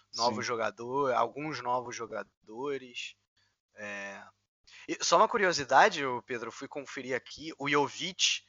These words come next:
Speaker 1: ele realmente joga pela, pela seleção da Sérvia, mas ele é bósnio de nascimento.
Speaker 2: Olha só, hein?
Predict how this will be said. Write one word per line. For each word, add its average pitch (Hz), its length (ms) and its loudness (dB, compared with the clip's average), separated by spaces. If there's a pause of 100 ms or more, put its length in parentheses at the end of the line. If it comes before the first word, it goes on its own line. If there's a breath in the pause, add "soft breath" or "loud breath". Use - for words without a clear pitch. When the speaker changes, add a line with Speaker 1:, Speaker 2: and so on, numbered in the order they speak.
(380)
Speaker 1:
ele 139 140 0
realmente 175 500 2
joga 175 420 8
pela, 180 300 2
pela 160 260 0
seleção 160 440 -4
da 160 100 2
Sérvia, 120 460 -2
mas 110 180 -10
ele 123 140 -2
é 143 40 6
bósnio 151 640 4
de 147 100 -8
nascimento. 135 720 -8
Speaker 2:
Olha 120 240 2
só, 110 320 0
hein? 107 200 -6